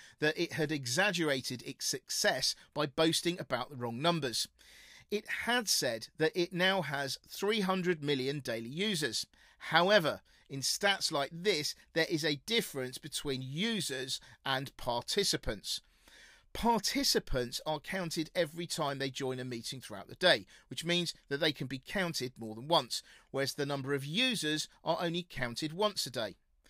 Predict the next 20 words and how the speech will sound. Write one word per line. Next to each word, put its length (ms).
To 140
give 340
you 340
an 240
idea 520
of 100
the 100
scale 640
of 160
Zoom's 460
bogus 560
claim 320
to 80
have 180
three 300
hundred 260
million 280
daily 240
users, 580
Microsoft's 840